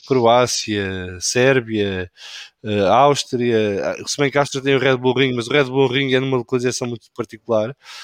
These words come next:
Pá, isto é, é um fim de semana em Budapeste com uma corrida de Fórmula um.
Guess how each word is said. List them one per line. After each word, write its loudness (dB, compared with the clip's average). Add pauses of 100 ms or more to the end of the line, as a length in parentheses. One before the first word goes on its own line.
(300)
Pá, 2
isto -2
é, 4
é -2
um 0
fim -6
de -6
semana -2
em -6
Budapeste -2
com -2
uma -2
corrida -6
de -14
Fórmula -4
um. -6